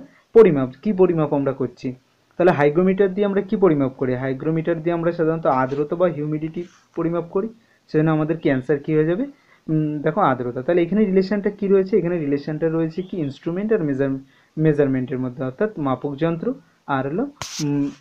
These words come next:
তার কি, তার যে পরিমাপ, এটার মধ্যে রিলেশন রয়েছে। এরপর দেখো এরপর আর কি দিতে পারে? এরপর তোমাদেরকে এইভাবেও দিতে পারে যে অ্যানিমাল আর মুভমেন্ট, অর্থাৎ কোনো একটা প্রাণী যখন মুভ করছে তার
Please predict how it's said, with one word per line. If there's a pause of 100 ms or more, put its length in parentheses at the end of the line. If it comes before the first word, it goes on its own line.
(920)
তার
কি,
তার
যে
পরিমাপ,
এটার
মধ্যে
রিলেশন
রয়েছে। (460)
এরপর
দেখো
এরপর
আর
কি
দিতে
পারে?
এরপর
তোমাদেরকে
এইভাবেও
দিতে
পারে
যে
অ্যানিমাল
আর
মুভমেন্ট,
অর্থাৎ
কোনো
একটা
প্রাণী
যখন
মুভ
করছে (380)
তার